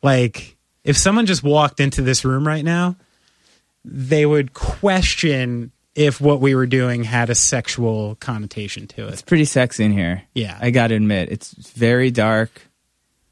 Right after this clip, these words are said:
Speaker 2: It's a lot of booze.
Speaker 1: Yeah.
Speaker 2: I've got this creepy mustache.
Speaker 1: We both have pretty
Speaker 2: We both have
Speaker 1: big
Speaker 2: mustaches.
Speaker 1: mustaches.
Speaker 2: Um, Benny's hair is super long.
Speaker 1: Yeah. I just watched a documentary yesterday, too, about bears.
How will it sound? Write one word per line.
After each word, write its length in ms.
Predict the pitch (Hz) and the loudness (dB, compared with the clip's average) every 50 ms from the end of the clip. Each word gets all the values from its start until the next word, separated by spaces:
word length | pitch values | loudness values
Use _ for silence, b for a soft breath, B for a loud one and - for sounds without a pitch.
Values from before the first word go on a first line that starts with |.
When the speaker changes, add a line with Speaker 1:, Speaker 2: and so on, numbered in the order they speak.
| _ _ | _ _
Speaker 2:
It's 100 | - - | -8 -4
a 60 | 107 | 0
lot 180 | 104 104 104 104 | 2 2 2 2
of 100 | 95 95 | 0 2
booze. 720 | 104 104 104 104 104 107 107 104 107 - - - - - _ _ _ _ - | 2 2 4 4 2 2 0 0 -2 -4 -8 -14 -16 -18 _ _ _ _ -4
Speaker 1:
Yeah. 260 | - 107 98 92 - - _ _ _ _ _ _ - | -2 -2 -2 -4 -8 -18 _ _ _ _ _ _ -6
Speaker 2:
I've 160 | - 110 107 98 | -4 -4 0 0
got 160 | 104 98 92 | 0 0 0
this 340 | 104 104 - - - - _ _ _ _ _ _ _ _ _ _ _ _ _ _ - | -2 -2 -2 -4 -10 -10 _ _ _ _ _ _ _ _ _ _ _ _ _ _ -12
creepy 320 | - - 110 101 110 107 | -2 0 0 2 4 2
mustache. 760 | 104 98 98 101 - - - 104 98 101 101 98 98 98 - | 2 2 2 0 -4 -2 -2 0 0 2 0 0 -2 -2 0
Speaker 1:
We 100 | 127 123 | -2 -2
both 360 | 110 - 123 131 151 156 - | 0 2 2 4 4 2 2
have 300 | - 120 117 110 - _ _ | 0 -2 -2 -2 -4 _ _
pretty 280 | - - 147 139 135 | 2 4 6 6 6
Speaker 2:
We 60 | 127 117 | 6 6
both 240 | 139 139 143 139 | 6 4 4 4
have 140 | - 147 139 | 4 2 2
Speaker 1:
big 80 | 139 131 | 4 4
Speaker 2:
mustaches. 880 | 120 117 120 - - 139 127 117 117 120 120 120 123 120 120 120 120 | 2 2 2 0 2 2 4 4 4 4 4 4 4 4 4 4 2
Speaker 1:
mustaches. 800 | 117 104 101 101 98 - - 110 104 98 98 107 - - - _ _ _ _ - | -2 -4 -8 -8 -10 -10 -8 -10 -10 -10 -10 -12 -14 -16 -16 _ _ _ _ -2
Speaker 2:
Um, 540 | 117 120 120 107 104 107 101 107 110 104 - _ _ _ _ _ _ - | 0 2 2 2 2 2 0 0 -2 -4 -6 _ _ _ _ _ _ -2
Benny's 260 | - 120 120 117 - | 0 2 2 2 2
hair 120 | 120 113 107 | 2 0 0
is 80 | 98 | 0
super 400 | - - - 117 107 - 117 110 | -2 -2 -2 -2 0 0 0 0
long. 500 | 104 101 101 101 101 101 104 110 107 104 _ _ - | 0 0 0 0 0 -2 -2 -4 -4 -8 _ _ -6
Speaker 1:
Yeah. 400 | 113 113 104 101 104 107 127 139 _ _ _ _ _ - | -6 -4 -4 -4 -4 -6 -8 -10 _ _ _ _ _ -2
I 80 | 127 151 | 0 2
just 180 | 185 202 - | 2 2 2
watched 220 | 180 160 151 - 147 | 2 0 0 0 0
a 40 | |
documentary 540 | 131 139 131 127 117 123 120 120 123 123 113 | 0 0 0 0 0 -2 -2 -2 -2 -2 -2
yesterday, 460 | 107 110 113 117 - - 120 110 107 | -2 -2 -2 -2 -4 -4 -4 -6 -6
too, 180 | 101 - 131 117 | -4 -2 0 0
about 320 | 107 110 104 101 110 - | 0 -2 -4 -6 -8 -8
bears. 640 | - 107 110 113 110 101 87 - - - - - | -6 -4 -4 -2 -4 -4 -6 -8 -12 -14 -14 -14